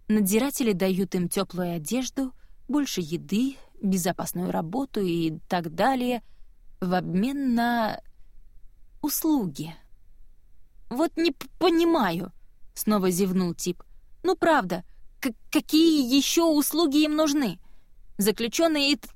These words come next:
так им всё стирают, готовят, уб-, убирают. Что им ещё надо?» Наари снова закашлялась.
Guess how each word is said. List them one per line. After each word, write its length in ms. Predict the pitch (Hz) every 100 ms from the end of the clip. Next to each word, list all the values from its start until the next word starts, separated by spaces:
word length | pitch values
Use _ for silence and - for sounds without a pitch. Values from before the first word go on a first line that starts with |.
| -
так 360 | 320 330 - - - - -
им 180 | 277
всё 240 | 262 - 277
стирают, 640 | - 269 220 269 285 220
готовят, 520 | 196 262 269 269 277
уб-, 240 | 269 214 226
убирают. 1120 | 208 202 254 277 226 285 269 285 277 233 - - - - - -
Что 300 | - - 415
им 120 | 302
ещё 320 | 269 277 311
надо?» 800 | 277 247 247 262 294 311 202 185 - - - - - - - - -
Наари 540 | 190 190 196 190 220 226
снова 420 | - 208 202 196
закашлялась. 880 | 185 180 190 170 - 170 165 -